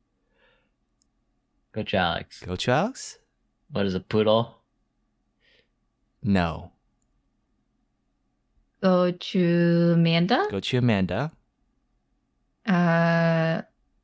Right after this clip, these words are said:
Speaker 3: what is 진도?
Speaker 2: Go to Amanda. That's a little, no. Uh,
Speaker 3: No?
Speaker 2: just look at, no, no, it's not.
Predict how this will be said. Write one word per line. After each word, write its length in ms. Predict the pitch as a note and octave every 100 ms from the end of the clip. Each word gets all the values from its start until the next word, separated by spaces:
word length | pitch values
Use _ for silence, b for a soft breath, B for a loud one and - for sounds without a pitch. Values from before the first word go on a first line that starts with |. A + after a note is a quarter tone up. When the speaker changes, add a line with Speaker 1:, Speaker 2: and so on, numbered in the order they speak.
| _ _ _ _ _ _ _
Speaker 3:
what 260 | G3 F#3 F3
is 960 | F3 E3+ E3+ E3+ E3+ E3 F#3 - - - _ _ _ _ _ _ _ _ _ _ _ _ _ _ _ _ _ _ _ -
진도? 680 | - F3 E3+ E3 F#3+ A#3 B3+ _ _ _ _ _ _ _ _ _ _ _ B B -
Speaker 2:
Go 140 | G#3 A3
to 120 | B3+
Amanda. 440 | C4 B3+ - -
That's 200 | D3 D#3+
a 60 | A#3
little, 400 | A#3 A3 G#3 - _ _ _ _
no. 400 | - E4 A2 - - -
Uh, 160 | F#3
Speaker 3:
No? 20 |
Speaker 2:
just 260 | F#3+ F#3 G#3+
look 140 | G3+ E3
at, 80 |
no, 180 | D3 A2+
no, 240 | G#2+ F#2+ D#2
it's 180 | - B2+
not. 200 | A#2 D2+